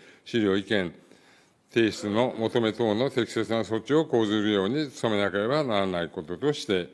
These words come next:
おります。これに対し、全国知事会からは、配慮がなされたことは評価したいなど、一定のご理解をいただいたところでございまして、その上で、当該規定の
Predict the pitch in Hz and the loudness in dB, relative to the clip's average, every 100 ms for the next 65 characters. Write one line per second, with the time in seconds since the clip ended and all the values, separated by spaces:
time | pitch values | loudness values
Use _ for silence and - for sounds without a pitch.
0 | - 92 80 80 - _ _ _ - - | -8 -4 -4 -8 -14 _ _ _ -20 -20
1 | - _ 139 147 139 147 135 120 107 120 | -20 _ 2 4 4 4 4 2 2 2
2 | 120 127 - 123 123 120 104 98 - - | 2 -4 0 -2 2 2 2 0 -10 -20
3 | _ - 113 139 143 95 - 120 113 98 | _ 0 2 4 2 0 2 2 2 0
4 | 98 98 95 107 95 90 92 151 139 92 | 0 -2 0 -2 -2 -6 -4 0 0 0
5 | - 104 - 92 - 101 87 101 107 92 | 0 -2 0 -4 0 -2 0 0 0 0
6 | 87 - 101 101 117 107 101 107 90 85 | -4 0 0 2 0 -2 0 0 2 0
7 | 92 90 104 95 90 - 90 - 92 95 | -4 0 2 2 0 -2 -4 -4 -2 -2
8 | 90 85 80 90 85 80 78 - 107 - | 0 -2 -2 0 -2 -2 -8 -2 -2 -2
9 | - - - _ - 135 160 170 123 - | -16 -20 -20 _ -2 2 4 4 2 4
10 | 147 135 117 - 117 107 | 4 6 4 2 0 2